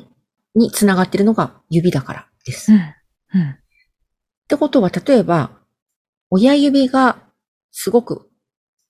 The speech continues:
Speaker 1: 僕だけいい思いすれば他の指なんてどうでもいいよって思ったら、他の指が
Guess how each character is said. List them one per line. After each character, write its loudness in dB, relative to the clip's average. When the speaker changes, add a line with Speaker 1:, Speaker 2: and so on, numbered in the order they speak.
Speaker 1:
僕 -2
だ 2
け 0
い 6
い 6
思 -2
い -4
す -8
れ -2
ば -4
他 -2
の 2
指 2
な 2
ん -4
て -4
ど 2
う 4
で 2
も 2
い 6
い 4
よ 0
っ -20
て -4
思 0
っ -6
た -8
ら、 0
他 -2
の 0
指 -2
が 0